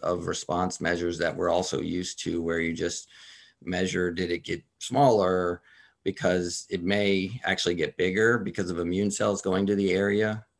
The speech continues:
Sometimes because it's intratumoral, that you get changes inside the tumor, but maybe not changes outside. Um, and so it, it's, we find it difficult to, um,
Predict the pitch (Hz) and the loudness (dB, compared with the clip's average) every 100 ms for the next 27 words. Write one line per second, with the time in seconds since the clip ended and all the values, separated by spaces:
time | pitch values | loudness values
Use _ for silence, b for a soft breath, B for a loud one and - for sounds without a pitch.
0 | _ - 101 98 101 101 98 95 - - | _ -2 -2 2 2 4 2 0 -4 -14
1 | _ _ - 110 92 90 - 110 113 87 | _ _ -4 -2 0 -2 -2 -2 0 -4
2 | - 95 98 104 98 90 - _ - 92 | 0 0 2 2 0 -2 -4 _ -8 -4
3 | 95 95 - 95 101 95 95 90 - 98 | 0 0 0 0 2 0 -2 -4 -4 -2
4 | 90 87 107 117 98 - 95 101 101 90 | 0 2 4 2 0 0 0 0 0 -2
5 | 90 95 95 95 90 90 - - 92 90 | -2 0 0 0 0 -2 -6 -6 -2 -2
6 | 87 85 95 101 98 101 104 107 101 B | -2 0 0 0 2 4 4 2 -2 B
7 | B B B B B - 90 90 87 87 | B B B B B -6 -2 0 0 0
8 | 80 - 104 98 120 107 104 104 98 - | -2 -2 -2 2 4 6 6 4 2 -4
9 | _ _ _ - - - - 123 120 120 | _ _ _ -20 -20 -20 -8 -6 -4 -4
10 | 117 - 127 120 113 113 110 104 - 127 | -4 -2 0 4 4 4 2 0 0 2
11 | 135 - 113 101 98 - - - 101 98 | 2 2 4 4 2 -4 -10 0 2 2
12 | 92 b b b b b _ - 95 85 | 0 b b b b b _ -8 -4 -2
13 | 85 90 | -2 -4